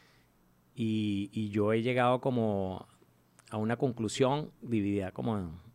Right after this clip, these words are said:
en dos partes, ¿no? Yo diría que hay un nivel de sufrimiento que para el hombre es necesario.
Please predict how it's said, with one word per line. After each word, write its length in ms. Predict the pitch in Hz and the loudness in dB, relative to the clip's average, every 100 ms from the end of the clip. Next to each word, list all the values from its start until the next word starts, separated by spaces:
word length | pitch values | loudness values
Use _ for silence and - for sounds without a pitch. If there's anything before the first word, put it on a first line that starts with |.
| _ - | _ -8
en 160 | 107 | -6
dos 160 | 95 - | -6 -6
partes, 420 | 104 85 - - | -6 -6 -10 -12
¿no? 200 | 123 127 - _ _ _ _ - - - - _ _ _ _ _ | -10 -12 -16 _ _ _ _ -20 -20 -20 -20 _ _ _ _ _
Yo 140 | 110 110 | 0 2
diría 300 | 120 139 131 | 4 4 4
que 680 | 147 127 113 101 95 95 - _ _ _ _ _ | 6 6 6 4 0 -4 -16 _ _ _ _ _
hay 160 | - 113 | -4 -2
un 80 | 120 | 2
nivel 280 | 135 131 127 | 4 4 2
de 80 | |
sufrimiento 840 | 131 143 147 135 131 110 107 135 127 - _ _ _ _ _ _ _ _ _ _ _ | -2 -4 -2 0 0 0 -4 -8 -10 -16 _ _ _ _ _ _ _ _ _ _ _
que 760 | - 113 107 101 95 98 92 85 - _ _ _ | -2 0 2 2 2 -2 -6 -10 -16 _ _ _
para 200 | 107 101 | -4 0
el 100 | 127 | 2
hombre 240 | 113 98 | 0 -2
es 80 | - | -6
necesario. 640 | 120 - - 98 95 - | -6 -6 -6 -8 -10 -16